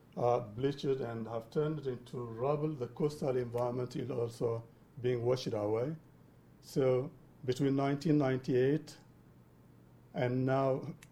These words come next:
they have lost a lot of land. Actually, the Maldives is proposing to rehabilitate people or to take people from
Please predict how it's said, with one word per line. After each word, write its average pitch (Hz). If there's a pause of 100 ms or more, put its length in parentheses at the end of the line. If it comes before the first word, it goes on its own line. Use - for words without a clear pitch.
(160)
they 127
have 117
lost 131
a 123
lot 131
of -
land. 120 (500)
Actually, 147
the 131
Maldives 127
is 123
proposing 123 (140)
to 113 (680)
rehabilitate 123 (180)
people 135
or 117
to 113 (100)
take 135
people -
from 113